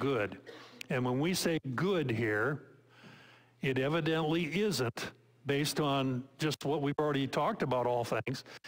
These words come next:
it evidently isn't what I think is good. We gotta let God determine what is good,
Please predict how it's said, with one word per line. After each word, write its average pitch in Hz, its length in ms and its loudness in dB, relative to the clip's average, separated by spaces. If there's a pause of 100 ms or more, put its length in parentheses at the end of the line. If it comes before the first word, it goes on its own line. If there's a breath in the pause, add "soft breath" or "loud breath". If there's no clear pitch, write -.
(120)
it 151 160 0
evidently 180 680 2
isn't 165 420 0 (500 loud breath)
what 143 340 0
I 160 220 2
think 139 360 0
is 139 320 -2
good. 139 440 -2 (2750 loud breath)
We 160 120 2
gotta 165 220 2
let 143 400 0
God 135 520 0
determine 127 880 0
what 135 240 0
is 120 160 0
good, 113 460 0